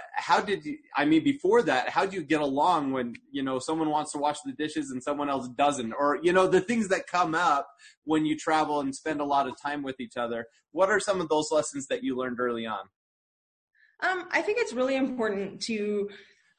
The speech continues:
Speaker 2: like, number one is just communicate. Like, if you have an issue,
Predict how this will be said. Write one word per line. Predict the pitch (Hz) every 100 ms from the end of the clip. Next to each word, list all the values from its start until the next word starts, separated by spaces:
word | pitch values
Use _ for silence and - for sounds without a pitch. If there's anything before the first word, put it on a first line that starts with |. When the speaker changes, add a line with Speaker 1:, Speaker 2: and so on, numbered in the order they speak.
| - -
Speaker 2:
like, | 202 190 - - -
number | 269 269
one | 262 240
is | 233
just | 226 214 -
communicate. | 220 180 180 - 160 131
Like, | 180 175 - - - - -
if | 202 196 - - - _ _
you | 202 269
have | 302
an | 277
issue, | 262 262 254 247 247 247 -